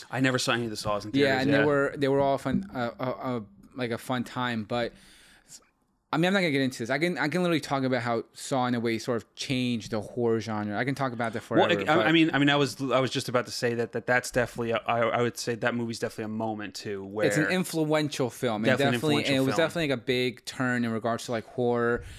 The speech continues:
Speaker 2: and of, of how it kind of, like, launched the, I guess, quote unquote torture porn,
Speaker 1: Torture porn, yeah,
Speaker 2: like,
Speaker 1: for sure.
Speaker 2: era.
Speaker 1: For
Speaker 2: But
Speaker 1: sure,
Speaker 2: I feel
Speaker 1: yeah.
Speaker 2: like kinda died off by now, but obviously Saw films are still, are still, we're getting Spiral soon.
Speaker 1: Right, right.
Speaker 2: So, like, they're still kinda moving forward, but,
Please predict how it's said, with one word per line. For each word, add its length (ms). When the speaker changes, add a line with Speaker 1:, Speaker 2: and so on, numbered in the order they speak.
Speaker 2:
and 380
of, 220
of 140
how 240
it 80
kind 160
of, 80
like, 340
launched 520
the, 240
I 60
guess, 580
quote 180
unquote 260
torture 380
porn, 180
Speaker 1:
Torture 220
porn, 240
yeah, 100
Speaker 2:
like, 100
Speaker 1:
for 40
sure. 240
Speaker 2:
era. 400
Speaker 1:
For 80
Speaker 2:
But 60
Speaker 1:
sure, 300
Speaker 2:
I 20
feel 160
Speaker 1:
yeah. 80
Speaker 2:
like 80
kinda 220
died 200
off 200
by 100
now, 160
but 300
obviously 360
Saw 220
films 200
are 60
still, 300
are 120
still, 180
we're 120
getting 160
Spiral 420
soon. 300
Speaker 1:
Right, 320
right. 180
Speaker 2:
So, 320
like, 320
they're 220
still 300
kinda 260
moving 240
forward, 320
but, 240